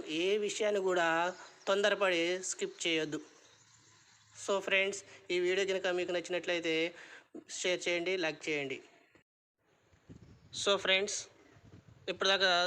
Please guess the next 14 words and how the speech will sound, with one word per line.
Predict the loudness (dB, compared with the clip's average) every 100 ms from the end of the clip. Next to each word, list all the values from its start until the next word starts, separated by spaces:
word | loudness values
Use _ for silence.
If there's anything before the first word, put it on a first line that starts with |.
| 2
చూశారు | 0 2 4
కదా | 4 4 0 -4 -20 _ -10
స్కిప్ | -6 -2 -2 2
చేయటం | 4 4 4
వల్ల | 6 6 6 2 2
కలిగే | 2 4 4
నష్టం | 4 2 0 0
గురించి. | 0 -2 0 2 2 0 -8 -16 -14 -14 -14 -18 -14 2
మరి | 4 4
మీ | 4 2 2
జీవితంలో | 2 2 2 4 4
కూడా | 6 6 6 4 0 0
మీరు | 2 2
కొన్ని | 2 2